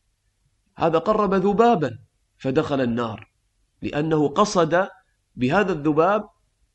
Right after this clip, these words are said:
التقرب للصنم وتعظيمه. فهذه حقيقة الشرك، صرف العبادة لغير الله في الحقيقة فيه، آه، ت-، تذلل القلب وخضوعه لغير الله جل وعلا.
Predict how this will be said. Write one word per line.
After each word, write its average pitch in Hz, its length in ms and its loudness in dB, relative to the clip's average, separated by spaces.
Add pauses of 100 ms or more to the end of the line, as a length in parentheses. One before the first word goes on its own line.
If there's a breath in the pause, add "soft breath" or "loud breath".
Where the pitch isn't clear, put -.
(160)
التقرب 165 640 -2
للصنم 175 460 -2
وتعظيمه. 143 580 0 (1200)
فهذه 151 720 -2
حقيقة 180 480 -4
الشرك، - 540 -12 (220)
صرف 175 340 -4
العبادة 135 480 -2
لغير 135 360 0
الله 151 400 2 (360)
في 135 100 -6
الحقيقة 147 520 -2
فيه، 147 560 -2 (680)
آه، 110 380 -2
ت-، - 220 -14 (460)
تذلل 160 520 0
القلب 120 480 -2
وخضوعه 151 640 0 (440)
لغير 143 400 2
الله 123 380 -2
جل 113 260 -4
وعلا. 101 500 -12